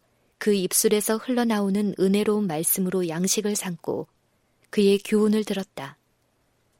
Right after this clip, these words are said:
그의 말씀은 깊은 의미를 가졌으나 매우 평이하여 가장 우둔한 사람일지라도 깨달을 수 있었다.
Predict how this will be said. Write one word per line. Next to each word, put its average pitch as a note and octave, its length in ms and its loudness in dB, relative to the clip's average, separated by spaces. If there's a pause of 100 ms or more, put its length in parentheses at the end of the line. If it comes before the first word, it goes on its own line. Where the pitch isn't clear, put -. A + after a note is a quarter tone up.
(260)
그의 G#3 300 6
말씀은 F#3+ 760 0
깊은 A3 440 0
의미를 G#3 440 4
가졌으나 F3+ 680 -4 (360)
매우 F#3 320 2
평이하여 G3 840 -2
가장 F#3 420 -2
우둔한 G3+ 380 4
사람일지라도 G3+ 880 -2
깨달을 A#3 440 0
수 - 140 -4
있었다. D#3 560 -4